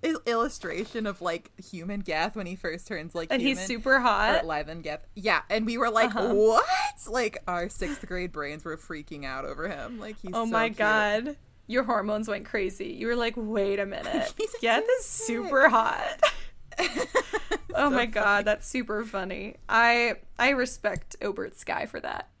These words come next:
Speaker 2: Yeah, so that's, that's Love and Thumps and the Gateway to Fu.
Speaker 1: Woohoo!
Speaker 2: Woohoo! It was a good one. I enjoyed it immensely.
Speaker 1: Yay, I'm so glad.
Speaker 2: What would you say your favorite and least favorite parts are?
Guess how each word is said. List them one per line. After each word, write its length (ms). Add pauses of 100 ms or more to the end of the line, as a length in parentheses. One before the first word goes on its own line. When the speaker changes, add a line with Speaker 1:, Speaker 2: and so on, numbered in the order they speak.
(140)
Speaker 2:
Yeah, 180
so 160
that's, 440 (120)
that's 420
Love 220
and 160
Thumps 240
and 100
the 60
Gateway 320
to 80
Fu. 480
Speaker 1:
Woohoo! 920 (300)
Speaker 2:
Woohoo! 560
It 60
was 140
a 80
good 200
one. 160
I 120
enjoyed 320
it 80
immensely. 420
Speaker 1:
Yay, 140
I'm 80
so 260
glad. 720 (480)
Speaker 2:
What 260
would 160
you 100
say 280
your 160
favorite 380
and 80
least 180
favorite 240
parts 320
are? 260